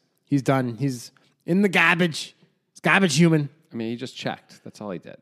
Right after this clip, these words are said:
Speaker 1: You know what? I'm done with him, and he's done with me, and we're done. We're all done.
Speaker 2: Okay.
Speaker 1: Bill Klein.
Speaker 2: It's honest.
Speaker 1: He's been ejected.
Speaker 2: It's real.
Speaker 1: Yep.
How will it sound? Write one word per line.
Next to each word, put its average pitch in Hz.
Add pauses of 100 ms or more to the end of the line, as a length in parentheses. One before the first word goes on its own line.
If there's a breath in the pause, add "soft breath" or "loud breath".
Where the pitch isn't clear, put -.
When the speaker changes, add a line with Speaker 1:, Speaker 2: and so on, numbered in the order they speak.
(460)
Speaker 1:
You 135
know 147
what? 170
I'm 160
done 131
with 123
him, 135
and 127
he's 127
done 131
with 131
me, 131
and 123
we're 120
done. 131
We're 135
all 139
done. 135 (320)
Speaker 2:
Okay. 139
Speaker 1:
Bill 147
Klein. 135 (100)
Speaker 2:
It's -
honest. 117
Speaker 1:
He's 135
been 139
ejected. 135 (180)
Speaker 2:
It's -
real. 107 (380)
Speaker 1:
Yep. 120